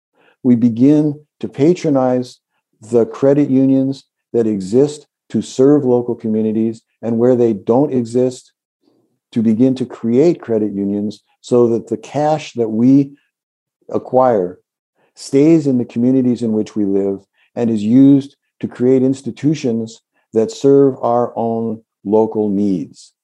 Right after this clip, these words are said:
And as we begin to extract our wealth from the for-profit banking system and put it in institutions that we control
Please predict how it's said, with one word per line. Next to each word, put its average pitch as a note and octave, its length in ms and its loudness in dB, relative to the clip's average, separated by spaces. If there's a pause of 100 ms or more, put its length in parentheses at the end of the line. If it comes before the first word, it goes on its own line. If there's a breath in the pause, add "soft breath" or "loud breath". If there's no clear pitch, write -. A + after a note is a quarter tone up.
(340)
And A#2 240 -8
as D3+ 300 0
we D#3+ 100 -2
begin B2+ 400 0
to B2 140 -6
extract C#3 1000 -6
our A2+ 220 -2
wealth A2 480 0 (400)
from A2+ 200 0
the G#2 100 -2
for-profit B2 760 0
banking A2+ 400 -4
system - 520 -20 (1300)
and A2 420 -2 (200)
put E3 180 2
it D#3 140 2
in B2+ 220 0
institutions B2+ 800 -2
that G#2 180 -2
we B2+ 300 -2
control A#2+ 640 0